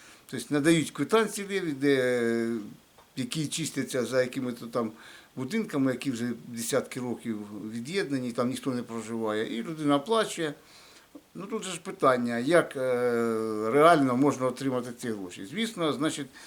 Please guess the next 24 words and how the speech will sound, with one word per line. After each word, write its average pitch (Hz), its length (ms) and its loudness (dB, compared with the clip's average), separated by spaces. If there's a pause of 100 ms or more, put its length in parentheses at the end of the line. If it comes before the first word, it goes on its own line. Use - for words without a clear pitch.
(200)
це 147 260 2
наводить 139 720 4
нас 135 180 2
на 139 80 0
думку 160 320 -2
на 135 80 2
те, 170 160 -6
що - 180 -2
ці 151 140 -6
всі 139 320 2
липові 139 560 6
щита, 214 540 0 (560)
офшорні 151 600 2
щита, 123 540 0 (640)
е, 120 140 2
вони 185 220 2
використовують 160 840 2
для 127 240 4
дурачення 139 680 2
всього, 127 760 0
е, 113 40 -4
так 127 220 -4
сказати, 117 280 -8
населення. 95 640 -4